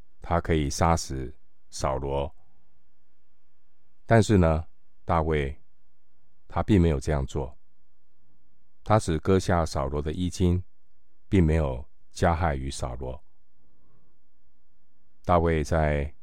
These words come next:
撒母耳记上二十六章十一节说：“我在耶和华面前，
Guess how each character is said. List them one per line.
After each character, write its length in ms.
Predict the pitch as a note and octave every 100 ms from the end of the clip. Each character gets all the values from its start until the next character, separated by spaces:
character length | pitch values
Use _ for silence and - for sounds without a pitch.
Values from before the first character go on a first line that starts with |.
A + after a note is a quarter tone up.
| -
撒 260 | - F#2+ E2+
母 80 | E2
耳 140 | D2+
记 180 | - E2
上 260 | D#2 D#2+ E2
二 120 | E2+
十 120 | D#2
六 160 | D#2 D2+
章 240 | D#2 D2+
十 140 | -
一 80 | D2
节 180 | - C2+
说 320 | - D#2 D2+ - - - - - - - - - - - - -
：“我 120 | F#2
在 280 | A2+ G2+ G2
耶 180 | A#2
和 100 | A#2+
华 200 | A2+ D#2
面 200 | F2 F2+
前， 540 | D#2 - C#2 C2+ C#2+